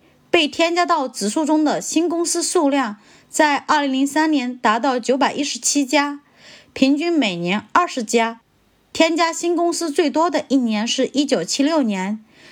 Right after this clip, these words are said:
共有六十张新面孔登上指数，其中有十五家银行和十家保险公司。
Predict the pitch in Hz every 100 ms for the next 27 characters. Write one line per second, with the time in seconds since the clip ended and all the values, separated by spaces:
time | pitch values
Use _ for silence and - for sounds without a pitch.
0 | - _ 330 294 202 240 381 - 269 277
1 | 277 277 302 311 320 254 233 151 - 247
2 | 302 311 269 233 170 151 - 262 - _
3 | _ _ _ _ - 269 285 320 269 151
4 | - - - 285 180 262 269 220 240 202
5 | 185 233 285 _ 233 240 233 233 302 285
6 | 226 233 - 214 180 214 214 220 220